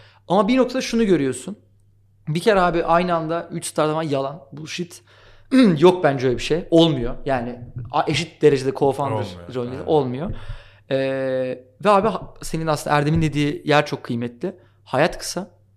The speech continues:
Speaker 1: Öleceksin.
Speaker 2: <laughs>
Speaker 1: Ee, ve o hustle culture işte şu promote ettikleri ya,
Speaker 2: Hı hı.
Speaker 1: hustle culture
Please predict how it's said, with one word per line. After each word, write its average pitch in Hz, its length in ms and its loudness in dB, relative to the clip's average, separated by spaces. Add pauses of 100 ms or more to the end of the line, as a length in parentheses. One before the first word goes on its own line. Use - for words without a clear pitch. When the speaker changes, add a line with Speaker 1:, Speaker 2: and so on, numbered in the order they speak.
(320)
Speaker 1:
Öleceksin. 135 480 0 (160)
Speaker 2:
<laughs> - 240 -12 (560)
Speaker 1:
Ee, 131 800 -6 (360)
ve 147 100 0
o 165 140 4
hustle 175 380 0
culture 147 380 -2
işte - 180 -10
şu - 120 -12
promote 139 400 -2
ettikleri 127 360 -6
ya, 123 60 -2
Speaker 2:
Hı 120 40 -4
hı. 113 40 -4
Speaker 1:
hustle 151 280 -2
culture 135 440 -6